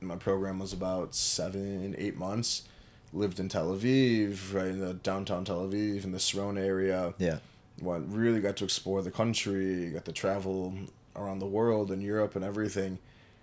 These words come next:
Speaker 1: Had an incredible time, and at the end of it, I didn't wanna leave. And I was like, I can remember I called my mom, and I was like, "Mom, I'm making Aliyah, I'm joining the Israeli
Speaker 2: <laughs>
Speaker 1: military." And she's like,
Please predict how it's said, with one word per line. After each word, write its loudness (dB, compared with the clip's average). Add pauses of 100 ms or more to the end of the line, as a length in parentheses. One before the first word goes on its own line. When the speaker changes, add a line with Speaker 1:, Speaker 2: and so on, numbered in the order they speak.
(120)
Speaker 1:
Had 2
an 0
incredible 2
time, 2
and -6
at -4
the 0
end 2
of 4
it, 0 (180)
I -6
didn't -4
wanna -4
leave. 2 (260)
And -4
I -4
was -4
like, 2
I -8
can -4
remember 0
I 0
called -2
my -2
mom, 0 (360)
and -8
I 2
was 0
like, -2
"Mom, 0
I'm -2
making 0
Aliyah, 0
I'm -2
joining -2
the -2
Israeli 2
Speaker 2:
<laughs> 0
Speaker 1:
military." 2
And -4
she's -6
like, -6